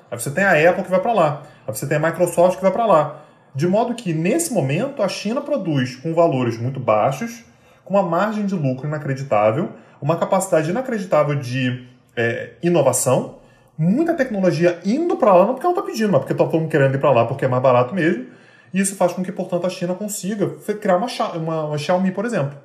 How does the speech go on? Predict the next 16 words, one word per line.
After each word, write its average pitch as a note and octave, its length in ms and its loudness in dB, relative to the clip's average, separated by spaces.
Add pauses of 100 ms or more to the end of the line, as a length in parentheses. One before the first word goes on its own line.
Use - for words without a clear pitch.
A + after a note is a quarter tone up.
né? B2 300 -4 (260)
A A#2+ 80 4
ponto B2 340 -2
de, B2+ 380 -2
né, C3 260 2
eu G#2+ 100 -2
conheço A#2+ 420 -2 (120)
os G#2 120 -2
evangelizadores A#2+ 760 0
que E3+ 60 -4
vêm C3 180 -2
com F#3 100 2
iPhone D3+ 300 -2
e - 40 -8
falam - 40 -10
assim, - 180 -10